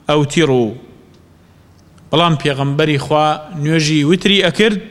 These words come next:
و ئەیشی فەرموو: "ئەی ئەهلی قورئان، ئەو کەسانەی کە قورئان خوێنن، قورئانتان لەبەرە، یا ئەو کەسانەی کە موسڵمانن و باوەڕتان بە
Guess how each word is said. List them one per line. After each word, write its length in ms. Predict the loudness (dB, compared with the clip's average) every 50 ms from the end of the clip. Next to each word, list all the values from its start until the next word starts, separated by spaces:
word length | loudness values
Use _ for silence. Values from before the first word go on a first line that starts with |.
| -18 -20 -20 -20 -20 -20 -20 -20 -20 -20 -20 -20 -20 -20 -20 _ -8 -2
و 40 | 0
ئەیشی 340 | 2 2 2 2 0 0 -2
فەرموو: 480 | 0 0 0 0 2 2 2 2 0 0 0
"ئەی 280 | 0 2 2 0 0 -4 -4 -4
ئەهلی 300 | -2 0 0 0 0 0
قورئان، 560 | -2 -2 -2 -2 0 2 0 0 0 -2 -4 -4
ئەو 140 | -2 -2 0
کەسانەی 460 | 0 0 0 0 0 0 0 0 -2
کە 100 | -2 -4
قورئان 400 | -4 -2 0 0 2 2 0 -2
خوێنن، 380 | -2 -2 0 0 0 0 -2 -4
قورئانتان 600 | -6 -8 -6 -2 -2 -2 0 0 0 -2 0 0
لەبەرە، 340 | 0 0 2 2 2 0 0 -4 -8 -14 -20 -20 -20 -20 -20 -20 -20 _ _ -20 -20 _ -20 -20 _ _ _ _ _ _ _ -20 -20 -20 -20 _ _ -2
یا 140 | 0 0 2 2 2
ئەو 100 | 2 2
کەسانەی 420 | 2 0 2 2 0 0 0 -2
کە 100 | -2 -2 -2 -2
موسڵمانن 560 | -2 -4 -2 0 0 2 2 2 0 0 0
و 120 | 0 0 2
باوەڕتان 480 | 2 2 2 0 0 -2 0 0 0
بە 60 | 0